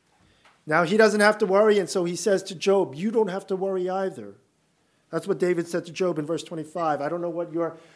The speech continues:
translation says, but, um, two Samuel eleven twenty-five, David said to the messenger, "Thus shall you say to Joab, 'Do not let this matter displease you.'"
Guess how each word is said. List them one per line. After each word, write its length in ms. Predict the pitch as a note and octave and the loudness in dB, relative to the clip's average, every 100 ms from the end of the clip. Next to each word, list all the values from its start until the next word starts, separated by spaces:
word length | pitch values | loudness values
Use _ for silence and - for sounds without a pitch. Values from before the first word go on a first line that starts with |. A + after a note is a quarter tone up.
| - | -10
translation 680 | G#3 F#3 D#3+ F#3 F3+ F3+ | -2 -2 0 0 0 -4
says, 460 | D3+ - F3+ E3 C#3+ | -6 0 2 2 0
but, 280 | E3+ D3 - - - _ _ _ _ _ - - _ _ _ _ E3+ | -2 -4 -4 -18 -20 _ _ _ _ _ -20 -20 _ _ _ _ -10
um, 160 | D#3 | -8
two 160 | - G#3 | -6 -4
Samuel 400 | - G3+ F#3+ F3+ | -2 -2 -2 0
eleven 260 | F3 F#3+ | 0 0
twenty-five, 580 | F#3 G3 F3 G#3+ F#3 D#3 | -2 -4 -4 0 2 2
David 300 | D#3 E3 E3+ | 0 0 -2
said 220 | - E3+ | -2 -6
to 260 | F3 E3+ E3 - - - | -2 -2 -2 -6 -20 -12
the 80 | - | -6
messenger, 520 | D#3 E3+ E3 D3+ C3 | 0 2 0 -4 -6
"Thus 500 | B2 C#3 G3+ G3+ - - | -2 4 4 4 -4 -10
shall 380 | - - F#3 F3 | -8 -2 2 2
you 140 | E3+ F3 | 0 -4
say 240 | - E3 | -4 -4
to 160 | D#3 C#3 | -4 -6
Joab, 480 | D#3 D3 B2 G#2 - _ _ _ _ _ _ | -2 0 -2 -6 -18 _ _ _ _ _ _
'Do 180 | F3 G#3 | -6 -2
not 340 | G3+ G3 F#3+ | 0 -2 -2
let 220 | E3+ F3 | -4 -4
this 240 | E3+ D#3+ E3 | -4 -6 -6
matter 320 | D3 D#3 D#3 | -4 -2 -2
displease 1200 | D3 D3+ C3 - - _ - E3 E3+ D3 A#2 G#2+ | -4 -6 -8 -10 -16 _ -10 -8 -8 -10 -12 -14
you.'" 180 | A2 F#2+ | -16 -20